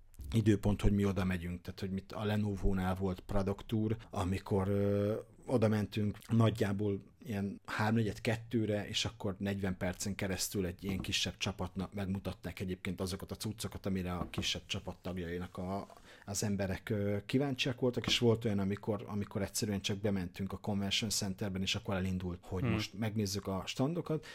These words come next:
Speaker 1: és ugye, hát tudni kell, hogy, hogy ott ilyen irgalmatlan tömeg van, tehát, hogy ahhoz, hogy hozzáférj valamihez, vagy közelről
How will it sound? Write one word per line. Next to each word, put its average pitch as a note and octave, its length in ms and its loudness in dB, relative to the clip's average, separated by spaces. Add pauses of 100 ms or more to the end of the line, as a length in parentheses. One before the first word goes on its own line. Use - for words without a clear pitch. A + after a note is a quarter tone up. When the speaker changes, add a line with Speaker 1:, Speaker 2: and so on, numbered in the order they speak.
(120)
Speaker 1:
és - 180 0
ugye, A#2+ 260 2
hát A2 160 -6
tudni G#2+ 300 0
kell, G2+ 180 0
hogy, G2+ 440 -2
hogy - 260 -12 (180)
ott - 280 -10
ilyen G#2+ 220 -2
irgalmatlan F#2+ 760 -2
tömeg F#2+ 400 -4
van, F2 220 -4
tehát, - 200 -16
hogy F#2 240 -6 (100)
ahhoz, G#2+ 340 -2
hogy - 180 -6
hozzáférj G2+ 640 -2
valamihez, G2 560 0
vagy F#2 140 -2 (380)
közelről F#2+ 640 0